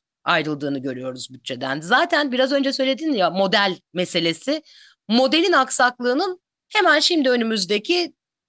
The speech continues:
Türkiye'nin bütçe açığının kırılımlarında da görebiliyoruz deyip bu zihin ipliğini sana atıyorum.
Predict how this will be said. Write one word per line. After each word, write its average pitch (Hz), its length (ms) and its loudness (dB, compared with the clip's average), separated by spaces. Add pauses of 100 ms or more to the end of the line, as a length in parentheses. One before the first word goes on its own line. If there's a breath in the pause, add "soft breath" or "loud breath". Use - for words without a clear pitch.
(520)
Türkiye'nin 254 500 0
bütçe 262 260 0
açığının 226 420 0
kırılımlarında 214 760 0
da 285 240 2 (400)
görebiliyoruz 202 720 -2
deyip 240 260 0 (460)
bu 262 100 2
zihin 240 280 2
ipliğini 233 360 -2
sana 202 240 0
atıyorum. 151 380 -2